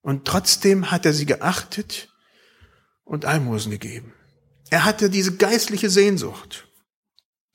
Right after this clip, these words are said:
Es hat ihn schier zerrissen. Wie konnte er diese geistliche Sehnsucht stillen, ohne Jude zu werden? Er gab und er betete.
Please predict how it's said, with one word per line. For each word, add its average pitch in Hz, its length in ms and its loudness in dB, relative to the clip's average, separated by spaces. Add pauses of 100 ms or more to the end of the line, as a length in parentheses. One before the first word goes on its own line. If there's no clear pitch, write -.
(1800)
Es - 180 -6
hat 156 100 -4
ihn 160 300 -6
schier 185 220 4
zerrissen. 131 720 0
Wie 240 220 2
konnte 220 320 0
er 196 80 -2
diese 190 220 -4
geistliche 208 560 -4
Sehnsucht 190 560 2
stillen, 233 500 2 (840)
ohne 214 240 6
Jude 269 300 8
zu - 160 4
werden? - 360 0 (2500)
Er 123 160 0
gab 135 520 2
und 160 180 -2
er 160 60 4
betete. - 520 0